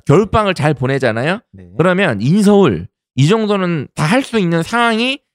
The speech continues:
Speaker 1: 최근 몇 년간 통틀어 가장 좋다.
Speaker 2: 맞습니다.
Speaker 1: 네.
Speaker 2: 네. 그래서 예비 고삼이라면 열심히, 예, 정시 준비에,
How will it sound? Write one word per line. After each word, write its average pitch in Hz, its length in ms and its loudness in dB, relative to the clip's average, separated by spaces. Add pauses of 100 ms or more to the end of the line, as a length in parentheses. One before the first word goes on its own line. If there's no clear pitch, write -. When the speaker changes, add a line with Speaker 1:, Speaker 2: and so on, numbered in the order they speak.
(140)
Speaker 1:
최근 302 300 0
몇 147 140 2
년간 156 420 0
통틀어 208 260 -4
가장 120 180 -4
좋다. 98 300 -10 (320)
Speaker 2:
맞습니다. 127 420 0 (280)
Speaker 1:
네. 117 60 -4
Speaker 2:
네. 101 220 -4 (220)
그래서 107 480 -6 (720)
예비 110 160 -4
고삼이라면 147 760 -2 (240)
열심히, 160 440 -4 (580)
예, 92 220 -8 (680)
정시 131 260 0
준비에, 113 440 -2